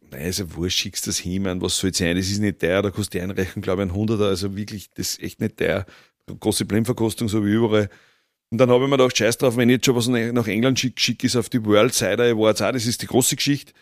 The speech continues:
Dann hab ich gedacht, okay, dass vielleicht bei irgendwen irgendwas geht.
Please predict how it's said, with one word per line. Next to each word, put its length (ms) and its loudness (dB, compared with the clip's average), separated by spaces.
Dann 100 4
hab 80 6
ich 40 8
gedacht, 160 0
okay, 340 4
dass 160 2
vielleicht 460 4
bei 120 2
irgendwen 600 4
irgendwas 640 2
geht. 320 -8